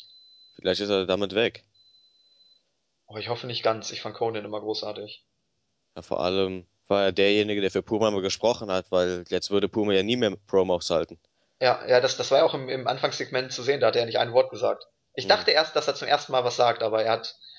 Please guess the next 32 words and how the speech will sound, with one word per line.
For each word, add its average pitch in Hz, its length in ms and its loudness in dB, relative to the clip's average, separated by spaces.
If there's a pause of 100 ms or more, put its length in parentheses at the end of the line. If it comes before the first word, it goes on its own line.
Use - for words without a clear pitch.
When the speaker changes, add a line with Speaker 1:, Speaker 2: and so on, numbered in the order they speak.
(520)
Speaker 2:
dann 117 160 4
doch 131 180 6
nur 131 300 6
Pentagon 127 400 2
doof 127 240 0
angeguckt 131 460 -2
und 131 100 -8
ist 127 160 -4
dann 120 100 0
weggegangen, 107 400 -2
also. 107 420 -8 (800)
Speaker 1:
Aber 107 180 2
Puma 147 300 4
wurde 127 180 4
auch 127 140 4
wieder 107 180 4
gut 107 220 -2
dargestellt. 98 560 0
Also, 92 180 -2
dass 101 160 0
er 107 80 0
der 98 160 2
Erste 127 340 0
ist, 120 180 -6
der 107 120 -2
diese 98 520 -4 (340)
Aktion 123 440 0
auskontern 110 580 2
kann, 90 380 -6 (200)
sag 90 240 -2
ich 90 120 -8
mal. 113 200 -2